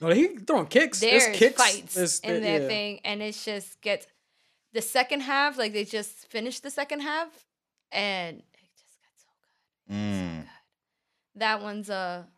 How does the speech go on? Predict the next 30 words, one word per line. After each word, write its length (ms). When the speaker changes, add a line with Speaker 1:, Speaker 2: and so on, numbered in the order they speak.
Speaker 2:
uh, 160
became, 460
like, 320
one 220
of 80
my 320
favorites 480
from 220
the 80
winter 580
animes 520
that 180
came 180
out. 280
I'm, 100
like, 240
big 200
supporter, 440
but 300
Boji 300
is 80
still 200
number 220
one. 360
Can't 220
take 240
my 100
spot, 400
but, 220
like, 320